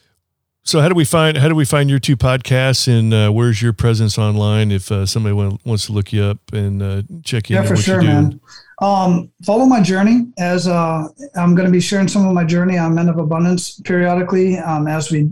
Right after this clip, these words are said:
Speaker 2: go on this journey that we're going on here shortly.
Speaker 1: Mm-hmm.
Speaker 2: Um, but that's at men of abundance dot com. And then, uh, business owner growth is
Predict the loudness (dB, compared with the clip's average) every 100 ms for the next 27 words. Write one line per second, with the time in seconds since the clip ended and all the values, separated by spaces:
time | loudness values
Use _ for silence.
0 | -2 -2 0 2 0 0 0 2 2 2
1 | 0 -2 -2 0 2 2 0 0 0 2
2 | 0 -2 -2 0 -2 -6 _ _ -6 -2
3 | 0 -2 -4 -12 _ -2 -2 0 2 2
4 | 2 0 0 0 -2 -6 -4 -2 0 -2
5 | -6 _ _ _ _ _ _ -4 0 0
6 | 0 0 0 0 0 2 0 0 0 2
7 | 2 2 0 0 0 -2 -2